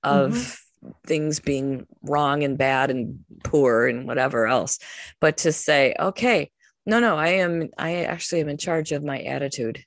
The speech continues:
Speaker 1: in this day." And that
Speaker 2: Yeah,
Speaker 1: a
Speaker 2: and
Speaker 1: lot of
Speaker 2: that
Speaker 1: good things will flow from that.
Speaker 2: Oh, I love it. And that, that's what I love about the self-mastery work, is that it is all about reminding oneself and, and getting clear on this for oneself,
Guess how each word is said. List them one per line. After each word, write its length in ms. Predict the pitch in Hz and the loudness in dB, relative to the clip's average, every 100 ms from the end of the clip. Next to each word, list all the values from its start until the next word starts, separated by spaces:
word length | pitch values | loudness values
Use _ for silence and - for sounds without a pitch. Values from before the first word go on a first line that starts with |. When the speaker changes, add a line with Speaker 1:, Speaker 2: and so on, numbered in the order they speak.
| - | -14
Speaker 1:
in 160 | 131 | -12
this 180 | 123 - | -10 -8
day." 320 | - 107 117 - _ - - - - | -8 -8 -10 -18 _ -20 -20 -16 -6
And 160 | 160 151 | -4 0
that 40 | 262 254 | 2 2
Speaker 2:
Yeah, 40 | |
Speaker 1:
a 40 | 139 | 2
Speaker 2:
and 60 | |
Speaker 1:
lot 140 | 143 - | 4 4
of 60 | |
Speaker 2:
that 60 | 302 | 4
Speaker 1:
good 160 | 170 165 | 2 2
things 240 | 170 165 | 0 0
will 100 | 143 | -2
flow 260 | - 160 147 | 0 0 0
from 240 | - 139 | -2 -6
that. 260 | 131 117 - _ _ _ 214 | -6 -6 -10 _ _ _ 2
Speaker 2:
Oh, 160 | 214 | 4
I 120 | 208 | 6
love 240 | 190 196 196 | 6 6 4
it. 160 | 175 - | 0 2
And 160 | 202 | 2
that, 200 | 220 - | 2 0
that's 320 | 220 240 - | 0 0 0
what 140 | 233 190 | 0 2
I 80 | 180 | 4
love 260 | 175 170 | 4 2
about 240 | 175 170 - | 0 -2 -4
the 60 | |
self-mastery 800 | 151 175 156 165 165 196 - 165 | -6 -6 -4 -2 0 0 0 -2
work, 320 | 156 147 143 | 0 -2 -2
is 160 | 170 151 | -6 -4
that 160 | 170 160 | -2 -2
it 160 | 156 - | -2 0
is 200 | 202 196 - | 0 0 -2
all 240 | 170 185 | 2 2
about 500 | 208 202 156 147 143 - - - - - _ _ - | 2 0 0 0 -4 -8 -20 -20 -20 -20 _ _ 0
reminding 840 | 185 170 160 156 175 160 143 143 147 _ _ | 2 2 2 2 2 0 0 -4 -8 _ _
oneself 840 | 156 147 143 - 143 127 147 143 - - | -4 -2 -2 -2 -2 0 -4 -6 -10 -6
and, 180 | 156 - 135 | -4 -6 -6
and 140 | 165 | -4
getting 320 | 151 156 147 135 | 0 0 0 -4
clear 380 | - 185 190 | 0 4 6
on 200 | 156 135 | 4 0
this 240 | 139 131 - | -2 -2 -4
for 160 | - | -6
oneself, 680 | 139 139 139 135 151 139 135 | -6 -6 -6 -4 -4 -4 -6